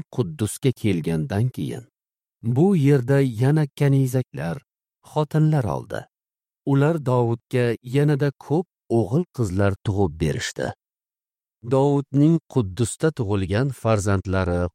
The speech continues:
quyidagilar edi: Shammua, Shuvav, Natan, Sulaymon, Yibhar, Elishua, Nafax, Yofiya, Elishama,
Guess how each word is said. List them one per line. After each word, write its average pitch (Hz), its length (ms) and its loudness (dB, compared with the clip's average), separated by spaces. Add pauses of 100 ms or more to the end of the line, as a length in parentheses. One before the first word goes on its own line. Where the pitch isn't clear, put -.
(160)
quyidagilar 95 640 2 (180)
edi: 110 180 -4 (1200)
Shammua, 123 720 0 (720)
Shuvav, 80 540 0 (800)
Natan, 110 540 2 (680)
Sulaymon, 110 800 0 (540)
Yibhar, 87 640 -2 (640)
Elishua, 113 760 -2 (600)
Nafax, 117 580 2 (680)
Yofiya, 98 680 -2 (640)
Elishama, 131 680 0